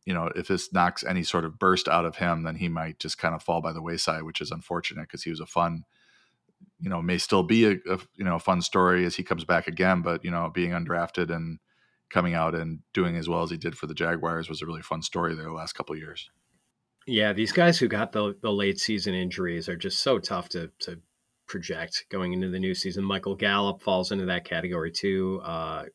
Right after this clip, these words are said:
Speaker 2: Odell Beckham, who I think the calendar had already flipped to February by the time Beckham got hurt. So, uh, Lord knows when he's gonna be back. Um, and so I know Derrick Henry does not really fall into that category. He should be fine for the new season, but how do you feel about him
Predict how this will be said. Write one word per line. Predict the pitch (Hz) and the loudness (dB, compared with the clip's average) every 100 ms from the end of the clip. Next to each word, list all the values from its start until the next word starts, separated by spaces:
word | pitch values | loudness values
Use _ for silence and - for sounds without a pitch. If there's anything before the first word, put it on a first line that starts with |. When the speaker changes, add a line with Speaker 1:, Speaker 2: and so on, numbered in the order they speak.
| - - - | -20 -20 -10
Speaker 2:
Odell | 104 92 85 | -6 -4 -4
Beckham, | 85 90 90 95 95 92 | -4 -4 -4 -2 -2 -4
who | 95 87 85 80 _ - | -4 -4 -6 -10 _ -20
I | - - _ | -20 -20 _
think | - 101 | -4 -2
the | 101 | -4
calendar | - 104 92 92 92 | -2 -2 0 0 -2
had | 92 | 0
already | 90 90 85 | 0 -2 -4
flipped | - 101 - | -4 -6 -6
to | 92 | -8
February | - 104 110 95 85 87 | -2 0 0 0 -2 -2
by | 90 | -4
the | 85 | -6
time | - 101 85 | -4 -4 0
Beckham | 104 - 90 | -2 0 -4
got | 87 80 | -2 -4
hurt. | 87 82 - | -4 -4 -4
So, | - 170 175 | -4 -4 -4
uh, | - 165 160 165 - | -6 -8 -8 -10 -8
Lord | 185 - | -4 -2
knows | 90 92 - | -2 -4 -4
when | 87 | -4
he's | 110 101 | -2 0
gonna | 107 | -2
be | 95 98 | 0 2
back. | 104 101 - - - - - - | 4 4 0 -8 -16 -18 -16 0
Um, | 113 107 104 107 113 _ _ _ _ - | 4 4 4 0 -2 _ _ _ _ -2
and | 156 | 6
so | 190 | 10
I | 170 | 12
know | 180 196 196 196 | 12 12 12 10
Derrick | - 113 123 127 120 | 6 6 10 10 6
Henry | - 110 110 101 | 2 0 2 2
does | 92 90 | 2 0
not | 101 92 98 | 2 2 0
really | 87 82 | -2 -4
fall | 82 90 85 | -4 -4 -4
into | 87 | -2
that | 85 82 | -2 -2
category. | 98 90 90 90 90 | -2 -2 0 0 0
He | 107 | 0
should | - 101 | 0 0
be | 92 | -2
fine | - 104 95 92 | -2 0 0 0
for | 95 | -2
the | 92 | -4
new | 92 90 | -2 -2
season, | - 95 90 98 | -2 -4 -2 0
but | 104 | 2
how | 104 151 | 4 6
do | |
you | 202 175 | 6 4
feel | - 117 113 | 4 2 4
about | 104 98 85 | 2 0 0
him | 107 98 92 | -2 0 0